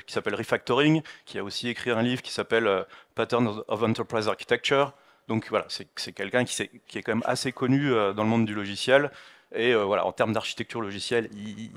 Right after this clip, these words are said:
il touche un peu sa bille, quoi. Donc, autre pattern qu'il cite, justement, c'est event sourcing. Donc finalement, on pourrait dire que event sourcing est un sous-ensemble d'event driven, euh, mais c'est quelque chose de très spécifique. Et donc, event sourcing,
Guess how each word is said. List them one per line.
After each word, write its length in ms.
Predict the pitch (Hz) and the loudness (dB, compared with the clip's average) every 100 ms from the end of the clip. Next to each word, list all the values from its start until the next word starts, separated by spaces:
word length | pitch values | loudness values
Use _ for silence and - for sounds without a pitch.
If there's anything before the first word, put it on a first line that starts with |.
| - 123 | -18 -16
il 100 | 123 | -14
touche 220 | - - | -10 -8
un 60 | |
peu 100 | 101 | -8
sa 140 | 117 95 | -8 -8
bille, 140 | 87 | -10
quoi. 160 | - - - - - _ _ _ _ _ _ _ _ _ _ | -16 -18 -18 -20 -20 _ _ _ _ _ _ _ _ _ _
Donc, 300 | - 160 151 156 _ _ | 8 8 6 -2 _ _
autre 240 | 190 185 | 4 6
pattern 380 | 165 156 165 156 | 8 8 10 8
qu'il 140 | 143 123 | 6 2
cite, 240 | - 202 | -2 -4
justement, 520 | 135 - 123 139 196 | -6 0 6 6 6
c'est 360 | 190 151 175 - | 4 2 2 2
event 240 | 151 143 156 | 2 6 6
sourcing. 460 | - 147 - 95 | 4 -4 -4 -4
Donc 180 | 104 113 | -2 -2
finalement, 580 | - 131 135 165 175 - _ - | 2 6 8 8 6 0 _ 2
on 100 | 143 | 2
pourrait 340 | - 175 165 | 2 2 4
dire 320 | 123 113 135 | 2 0 -4
que 220 | - 127 131 | 0 0 2
event 200 | 123 123 | 4 4
sourcing 420 | 120 - 160 156 | 2 0 4 4
est 120 | 113 | 4
un 80 | 110 | 0
sous-ensemble 800 | - 185 151 127 - 135 113 110 | 0 2 4 4 4 4 4 -2
d'event 220 | 104 98 | -2 -2
driven, 380 | 90 107 180 190 _ _ - - - | 0 0 -2 -4 _ _ -20 -12 -2
euh, 160 | 101 | 2
mais 140 | 101 123 | 4 2
c'est 320 | - 156 156 | 2 2 0
quelque 160 | - - | -6 -6
chose 180 | 156 | -4
de 80 | 127 | -4
très 220 | 123 - | -4 -2
spécifique. 760 | 160 - 147 135 - - - - | -2 -2 -4 -4 -8 -14 -18 -14
Et 120 | - | -8
donc, 300 | 113 131 - - - - _ | 0 0 0 -8 -20 -20 _
event 220 | 139 147 | 2 6
sourcing, 480 | 139 120 - 151 190 | 6 2 -2 2 2